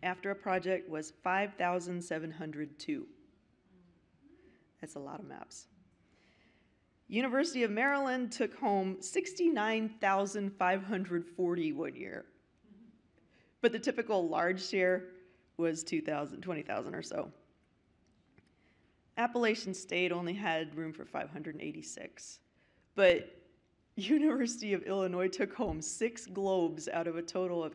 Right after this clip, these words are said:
eighteen in nineteen seventy-four. There were a hun-, one point two five million items that went out,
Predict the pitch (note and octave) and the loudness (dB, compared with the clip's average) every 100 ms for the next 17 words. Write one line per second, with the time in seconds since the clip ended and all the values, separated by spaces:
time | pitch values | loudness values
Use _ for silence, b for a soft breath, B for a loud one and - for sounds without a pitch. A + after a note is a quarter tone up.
0 | - D#3+ - F3+ E3 D#3 - D#3+ D3+ D3 | -6 -8 -8 -8 -6 -8 -8 -8 -6 -8
1 | D3+ C#3+ D3 C#3+ D#3+ D3+ - - E3+ _ | -8 -8 -8 -8 -10 -10 -10 -10 -14 _
2 | _ _ _ _ _ _ _ _ _ _ | _ _ _ _ _ _ _ _ _ _
3 | - - B B B B B B B - | -20 -20 B B B B B B B 0
4 | G#3+ G#3 G3+ G3 F#3 F#3+ - - - F#3 | 4 4 4 4 4 0 -4 -12 -6 -2
5 | G#3+ B3 - F3+ B3+ - C#4 - B3 - | -2 -4 -4 -2 -2 -2 -6 -4 -8 -2
6 | A3 F#3+ F#3 G3 G#3 G3 F3+ E3+ E3+ F3+ | 0 0 0 0 0 0 -2 -4 -2 -2
7 | F3 E3+ E3+ D#3+ - E3+ E3+ E3+ E3 D#3+ | -2 -4 -8 -8 -4 -4 -2 0 0 -2